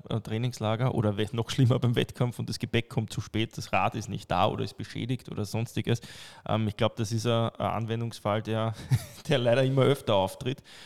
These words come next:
Und gerade dieses Kräfteungleichverhältnis zwischen Konsument und Fluglinie,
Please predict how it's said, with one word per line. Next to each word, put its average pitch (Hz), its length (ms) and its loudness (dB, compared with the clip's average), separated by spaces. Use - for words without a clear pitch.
Und 120 480 0
gerade 110 340 4
dieses 113 360 -2
Kräfteungleichverhältnis 117 720 0
zwischen - 280 -4
Konsument 110 500 -4
und 110 120 -8
Fluglinie, 113 680 -2